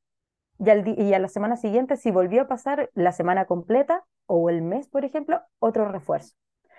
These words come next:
¿ya? Pero no que sea todos los días que lo logre, porque si no, después ella va a pensar y va a asimilar que cada vez que duerma sola le tienen que, eh, dar algo, le tienen que dar como un premio, ¿ya? Y después eso va creciendo,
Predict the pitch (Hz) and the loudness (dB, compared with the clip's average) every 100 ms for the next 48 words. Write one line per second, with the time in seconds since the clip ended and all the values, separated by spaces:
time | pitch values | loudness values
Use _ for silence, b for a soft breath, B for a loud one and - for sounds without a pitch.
0 | b 185 196 202 190 208 294 320 294 294 | b -2 -2 2 2 2 0 0 0 0
1 | 285 277 277 247 269 277 - 240 220 175 | 0 0 0 -2 -6 -6 -4 -2 0 0
2 | 165 160 b b - 185 190 190 208 254 | -2 -8 b b -4 -2 -2 -2 0 0
3 | 269 254 240 240 - 214 214 208 208 226 | -2 -4 -4 -2 0 2 2 0 -2 -4
4 | 226 208 202 208 220 226 220 208 202 - | -2 -4 -2 -4 -4 -2 0 0 -2 0
5 | 185 190 185 180 175 175 170 262 339 302 | 0 0 -6 -6 -4 -4 -4 0 0 0
6 | 269 269 262 254 233 - 208 208 196 - | -4 -6 -6 -6 -8 -12 -6 -4 -4 -4
7 | 196 196 - 160 156 - _ _ _ _ | -4 -4 -2 -4 -4 -14 _ _ _ _
8 | 190 196 208 196 185 185 185 - 196 - | 0 0 0 0 0 0 -4 -4 -4 -4
9 | 160 139 151 _ _ _ _ _ - 185 | -4 -6 -14 _ _ _ _ _ -8 -4
10 | 214 B B B - 226 185 185 - 294 | -4 B B B 0 2 4 2 0 -2
11 | - - 254 269 269 196 185 208 185 175 | 0 -2 -2 -4 -8 -6 -4 -2 -2 -4
12 | - 247 359 359 349 381 | -2 -2 0 -2 -4 -8